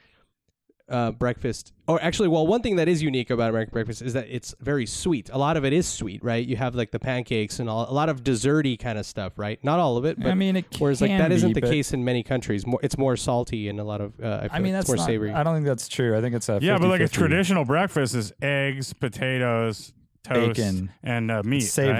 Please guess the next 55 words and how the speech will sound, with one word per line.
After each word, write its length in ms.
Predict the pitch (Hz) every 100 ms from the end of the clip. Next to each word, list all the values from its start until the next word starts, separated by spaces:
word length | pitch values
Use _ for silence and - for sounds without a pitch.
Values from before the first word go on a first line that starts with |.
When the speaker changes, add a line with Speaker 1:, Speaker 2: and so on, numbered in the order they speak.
| 87
Speaker 3:
right? 140 | 85 - _ _ -
Speaker 2:
It's 160 | 110 123
Speaker 3:
Yeah. 60 |
Speaker 2:
savory. 440 | 117 101 87 - - - _ _ _ _ _ _ _ _ _ _ _ _ _ _ -
Yeah. 160 | 101 120
Speaker 1:
Yeah. 180 | 110 113 -
Speaker 2:
But 160 | 147
anyways, 340 | 151 120 98 92
this 180 | 135
is 140 | 135 113
not, 100 | 110
Speaker 1:
Donuts. 220 | 147 196
Speaker 2:
I 80 | 117 104 -
don't, 20 |
I 60 | 117
didn't 140 | 98
mean 100 | 95
to 60 | 92
Speaker 1:
Does 180 | 143 -
any, 100 | -
Speaker 2:
stir 60 | 107
Speaker 1:
any 140 | 180 190
Speaker 2:
the 60 |
Speaker 1:
other 140 | 180 175
Speaker 2:
pot. 100 | 185
Speaker 1:
country 220 | 185 180
in 60 |
the 60 | 165
world 220 | 160 165
have 160 | 160 143
donuts 280 | 147 151 -
for 120 | 131
breakfast? 500 | 127 120 110 101 -
I 60 | 127
don't 160 | 131 127
think, 180 | 127 -
I 60 | 135
don't 120 | 131
think 140 | 127
that's 120 | 120
Speaker 2:
I 20 | 127
Speaker 1:
a 40 |
Speaker 2:
went 180 | 147 117
Speaker 1:
common 160 | 156 127
Speaker 2:
to 40 |
Speaker 1:
thing. 160 | 127 -
Speaker 2:
get, 100 | 120
I 60 |
went 180 | 123 127
to 100 | 139
a 40 | 110
diner 320 | 110 110 107
the 80 | 104
other 140 | 98
day, 380 | 101 101 95